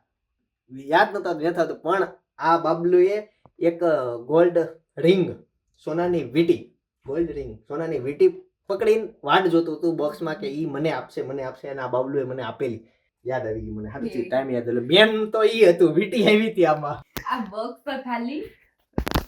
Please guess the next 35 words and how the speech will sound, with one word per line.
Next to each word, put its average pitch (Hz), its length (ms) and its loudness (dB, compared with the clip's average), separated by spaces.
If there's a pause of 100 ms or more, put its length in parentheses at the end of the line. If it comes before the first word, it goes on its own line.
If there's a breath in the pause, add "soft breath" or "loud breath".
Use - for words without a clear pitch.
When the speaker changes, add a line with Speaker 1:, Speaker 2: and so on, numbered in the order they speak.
(180)
Speaker 2:
ગિફ્ટ 311 440 -6
માટે 190 480 -6
હતું. 135 200 -4
Speaker 1:
હા. 120 460 4 (220)
Speaker 2:
બાકી 117 380 -4
એમાં 175 240 -16
ગિફ્ટ 214 500 -14
તો 196 80 -12
કંઈક 190 320 -14
બીજું. 196 360 -12
Speaker 1:
વીંટી 175 320 8
જ 135 80 2
હતી, 131 180 2
એટલે 117 140 2
મેન 156 340 2
વસ્તુ 156 340 4
હતી 151 200 4
વીંટી. 156 520 4 (300 loud breath)
આ 123 100 0
તો 143 220 0
જે 135 180 4
વીંટી 135 300 4
આપવાની 139 400 4
સ્ટાઇલ 143 380 4
હતી 147 200 0
ને 127 80 -2
એના 127 140 0
માટે 123 220 -2
આ 110 40 0
બોક્સ 120 400 0
હતું. 98 280 -14 (880)
અને 107 240 -4
ઈ 160 140 8
વીંટી 156 360 6
છે 175 420 2